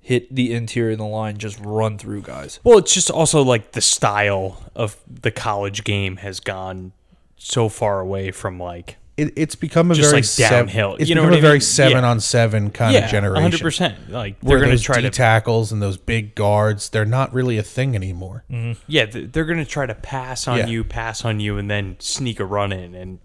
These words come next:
Speaker 2: you don't
Speaker 1: Lean
Speaker 2: have to
Speaker 1: on
Speaker 2: do
Speaker 1: him,
Speaker 2: as
Speaker 1: lean on
Speaker 2: much.
Speaker 1: him, lean
Speaker 2: Yeah.
Speaker 1: on him.
Speaker 2: Yeah,
Speaker 3: Keep.
Speaker 2: lean on, lean on. Keep.
Speaker 3: Other, I mean, other than, you know, game breakers and running on the wall, the N F L is getting dangerously close to N F L Street.
Speaker 2: Yeah, a hundred percent.
Speaker 3: I mean,
Speaker 2: Yeah.
Speaker 3: it's just trick passes and it's speed and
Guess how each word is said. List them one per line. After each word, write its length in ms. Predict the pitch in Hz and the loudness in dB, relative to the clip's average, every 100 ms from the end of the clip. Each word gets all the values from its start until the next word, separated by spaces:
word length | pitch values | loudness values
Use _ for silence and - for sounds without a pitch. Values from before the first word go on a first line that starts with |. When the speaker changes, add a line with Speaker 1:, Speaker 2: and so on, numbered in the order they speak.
| - | -14
Speaker 2:
you 100 | 123 | -4
don't 100 | 123 | 2
Speaker 1:
Lean 140 | 127 139 | 4 8
Speaker 2:
have 20 | |
to 60 | 135 | 8
Speaker 1:
on 60 | 135 | 6
Speaker 2:
do 60 | 135 | 6
Speaker 1:
him, 40 | |
Speaker 2:
as 40 | 131 | 4
Speaker 1:
lean 140 | 135 | 6
on 160 | 131 131 | 4 4
Speaker 2:
much. 80 | 131 | 2
Speaker 1:
him, 80 | |
lean 140 | 131 135 | 2 4
Speaker 2:
Yeah. 40 | 131 | 4
Speaker 1:
on 100 | 131 | 2
him. 140 | 127 - - - - - | -2 -8 -16 -14 -14 2
Speaker 2:
Yeah, 120 | 147 147 | 6 6
Speaker 3:
Keep. 200 | - - | 6 0
Speaker 2:
lean 220 | 101 101 | 2 0
on, 200 | 98 101 104 107 | 0 -2 -2 2
lean 140 | 104 | 2
on. 80 | 104 | 2
Keep. 240 | 147 - | -2 2
Speaker 3:
Other, 180 | 151 165 - | 4 4 2
I 60 | |
mean, 200 | 156 160 - | 2 2 4
other 240 | 151 170 | 6 8
than, 240 | 165 160 143 | 6 4 2
you 100 | 131 | 0
know, 140 | 107 | -2
game 320 | 104 104 110 | -4 -2 -2
breakers 540 | 110 110 104 110 104 95 | -2 -4 -2 -4 -4 -4
and 240 | 95 92 | -8 -10
running 400 | 110 101 101 104 | -8 -6 -4 -2
on 100 | 101 | -4
the 80 | 92 | -4
wall, 480 | 90 98 95 90 - | -4 -2 0 -2 -6
the 120 | 110 | -2
N 80 | 131 | -2
F 100 | 135 | 0
L 100 | 127 | -2
is 80 | 101 | -2
getting 260 | 95 104 92 | -4 -6 -6
dangerously 640 | 107 113 113 104 - 101 | -4 -4 -2 -4 -4 -8
close 260 | - 101 - | -6 -6 -6
to 120 | 85 | -8
N 80 | 92 | -8
F 100 | 78 | -10
L 100 | 73 | -12
Street. 340 | - - - _ _ - | -8 -8 -8 _ _ -4
Speaker 2:
Yeah, 180 | 262 - _ - | -4 -4 _ -4
a 80 | 190 | -2
hundred 180 | 185 | -2
percent. 340 | 185 202 113 - _ - | -6 -10 -10 -16 _ -10
Speaker 3:
I 40 | |
mean, 120 | 98 - | -10 -8
Speaker 2:
Yeah. 80 | - | -10
Speaker 3:
it's 340 | 120 123 113 | -6 -6 -6
just 320 | - 110 - - | -6 -6 -6 -8
trick 260 | 135 131 | -8 -6
passes 720 | - 117 110 - 113 104 104 | -2 0 0 -2 -4 -2 -4
and 380 | 98 95 92 98 - _ - - | -6 -8 -8 -12 -14 _ -18 -12
it's 200 | 120 - | -6 -2
speed 720 | - - 147 139 135 131 117 | -2 -2 -4 -2 -2 -2 -2
and 160 | 107 | -6